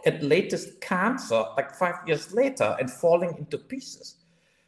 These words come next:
I mean, that is here what is on stake, and I don't get it. How can we be so sloppy, so idiots, and so big-mouthing somebody who is, like, not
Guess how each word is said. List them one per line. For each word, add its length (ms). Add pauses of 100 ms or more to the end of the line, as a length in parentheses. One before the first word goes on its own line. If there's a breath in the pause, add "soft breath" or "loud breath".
(140)
I 40
mean, 180
that 160
is 160
here 100
what 140
is 120
on 140
stake, 540
and 160
I 60
don't 280
get 220
it. 140
How 160
can 200
we 60
be 160
so 280
sloppy, 520
so 400
idiots, 540
and 120
so 180
big-mouthing 1120 (260 soft breath)
somebody 800 (240 loud breath)
who 180
is, 440 (540)
like, 460
not 580